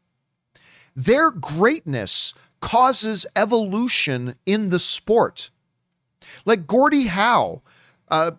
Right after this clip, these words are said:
I know you guys don't follow hockey, I know, but, but Gordie Howe is one of the greatest hockey players of all time, and, but his greatness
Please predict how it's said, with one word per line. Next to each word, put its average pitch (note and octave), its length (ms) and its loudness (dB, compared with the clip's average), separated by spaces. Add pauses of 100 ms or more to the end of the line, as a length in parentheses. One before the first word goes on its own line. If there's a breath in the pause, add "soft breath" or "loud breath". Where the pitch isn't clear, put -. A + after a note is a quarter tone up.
(180)
I F#3 100 2
know A3 320 2
you G#3+ 140 -4
guys G3+ 180 2
don't E3+ 200 0
follow D3 260 4
hockey, B2 360 -2
I C3+ 120 0
know, A2 160 -6
but, F#3 200 -4
but E3+ 220 -2
Gordie C#4 360 4
Howe G#3 340 4
is D3+ 100 0
one F#3 120 2
of F#3 60 2
the F3 60 0
greatest G#3+ 340 0
hockey G3+ 280 -2
players F#3+ 340 0
of E3+ 80 0
all E3+ 140 4
time, E3+ 340 0
and, E3 200 -2
but G3 160 0
his C#4+ 360 -2
greatness - 1040 -4